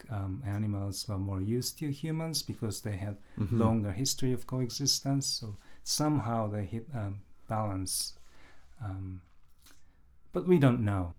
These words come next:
Speaker 2: Yeah, but it's definitely, when you use the word impoverished, I might use the word just devastatingly sad that we can no <laughs> longer go around and see things like giant sloths and, um,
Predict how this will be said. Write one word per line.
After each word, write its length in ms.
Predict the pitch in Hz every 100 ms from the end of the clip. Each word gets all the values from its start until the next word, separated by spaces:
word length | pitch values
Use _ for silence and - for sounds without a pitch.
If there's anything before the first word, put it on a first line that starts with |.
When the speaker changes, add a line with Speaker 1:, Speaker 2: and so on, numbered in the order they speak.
| - 117
Speaker 2:
Yeah, 140 | 107
but 200 | 110 107
it's 180 | - -
definitely, 520 | 135 127 127 110 101
when 160 | 113 113
you 100 | 135
use 240 | 131 -
the 80 | 113
word 240 | 107 104
impoverished, 720 | 101 101 110 104 101 90 -
I 60 | 95
might 180 | 101 -
use 220 | 101 -
the 100 | 95
word 320 | 92 92 92 - -
just 260 | 101 -
devastatingly 640 | 107 95 - 101 98 95 92
sad 440 | - 87 87 92
that 120 | -
we 80 | 101
can 180 | - 104
no 160 | 101 -
<laughs> 40 |
longer 380 | 123 113 92 - - - -
go 140 | 120 107
around 320 | 101 110 101
and 100 | 95
see 180 | - 113
things 340 | - 92 92
like 180 | 92 90
giant 300 | 98 90 87
sloths 500 | - 95 90 87 -
and, 200 | 87 90 - - - - - - -
um, 360 | 90 87 90